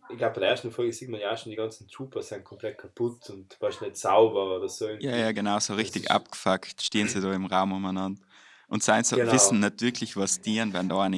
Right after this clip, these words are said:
Speaker 2: reinkommt. <laughs> Sie stehen
Speaker 1: Ja, ja,
Speaker 2: einfach
Speaker 1: ja, ja, ja.
Speaker 2: und seid so, „Na, schieß mal jetzt, was die machen, müssen eigentlich einfach bleiben wegen.“
Speaker 1: Ja, was ich halt beim, beim Filmdreh auch gemerkt habe,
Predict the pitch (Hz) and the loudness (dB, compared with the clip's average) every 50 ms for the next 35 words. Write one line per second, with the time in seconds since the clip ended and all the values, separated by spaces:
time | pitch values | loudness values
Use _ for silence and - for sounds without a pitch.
0 | 98 104 92 85 - - 90 85 92 90 - - - - 139 - - - - - | -2 -2 -4 -6 -6 -6 -6 -6 -6 -6 -10 -14 -12 -10 -10 -10 -10 -14 -18 -20
1 | - - 147 - - _ _ - 131 131 135 - - 113 117 110 110 123 127 127 | -8 -6 -6 -6 -6 _ _ 2 2 2 2 -2 -4 -4 0 2 6 6 8 8
2 | 127 127 123 120 120 117 117 113 110 110 110 110 110 107 107 104 101 - - - | 8 10 10 10 8 8 8 8 8 8 8 8 8 6 4 2 0 -4 -10 -12
3 | _ 117 - - 113 107 107 - 113 101 98 117 120 131 131 127 120 120 120 120 | _ -4 0 2 2 2 0 0 -2 -4 -4 -6 -6 -4 -2 -2 -2 0 0 0
4 | 113 - - 135 139 135 - - 120 117 117 117 120 120 120 - - - - - | 2 4 6 6 6 6 4 4 2 2 2 2 0 -2 -2 -2 -6 -6 -8 -10
5 | - - - 107 110 107 - - - 113 113 113 107 107 107 104 104 104 104 - | -18 -10 -2 -2 0 0 0 -2 -2 0 2 2 0 0 -2 -2 -4 -6 -8 -8
6 | - 92 98 92 95 98 - - - - 101 95 - - 98 - - 107 98 - | -8 -6 -6 -6 -6 -8 -10 -14 -10 -8 -8 -8 -6 -8 -8 -8 -8 -8 -8 -8
7 | - - - - - 120 - - - - - - - - - - - - 139 143 | -8 -8 -6 -6 -6 -8 -8 -12 -16 -16 -16 -16 -16 -18 -16 -14 -12 -10 -8 -8
8 | 143 120 92 90 - - - _ _ _ _ _ _ _ _ _ _ - - - | -8 -10 -12 -16 -20 -20 -20 _ _ _ _ _ _ _ _ _ _ -20 -20 -20
9 | - - 117 117 117 117 110 - - 139 147 143 127 117 - 120 113 107 - - | -8 -2 0 4 6 6 6 6 4 4 4 4 4 4 4 2 0 0 -2 -8
10 | - _ - 101 92 - 123 131 156 147 127 123 123 120 117 120 120 120 113 117 | -14 _ -8 -8 -4 -4 -4 -4 -2 0 0 2 2 2 2 0 -2 -4 -4 -4
11 | 131 135 - - 127 131 127 123 127 | -4 -4 -6 -8 -8 -8 -8 -8 -12